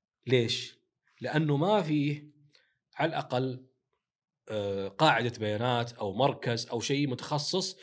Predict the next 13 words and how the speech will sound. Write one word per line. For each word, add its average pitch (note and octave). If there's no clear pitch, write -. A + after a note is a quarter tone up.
في -
إنه C3+
يفرز B2+
لك G#2+
في -
السوق، E3
يقول C#3+
لك C3
كم E3
وظيفة D#3
مثلًا C3+
مهندس D3
مدني D#3